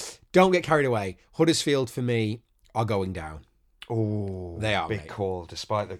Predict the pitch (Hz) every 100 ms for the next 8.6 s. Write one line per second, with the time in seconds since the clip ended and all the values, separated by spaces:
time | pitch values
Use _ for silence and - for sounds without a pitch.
0 | - 107 107 151 180 185 185 180 170 165
1 | 160 160 170 147 135 120 123 120 131 170
2 | - - 160 156 160 160 - 170 - 170
3 | 170 202 196 180 147 160 139 107 113 117
4 | 170 180 165 135 120 104 110 - 104 98
5 | 98 98 92 _ - _ _ _ _ _
6 | _ - 139 131 139 127 120 170 185 -
7 | 170 135 110 120 117 117 101 98 110 131
8 | 139 131 107 98 90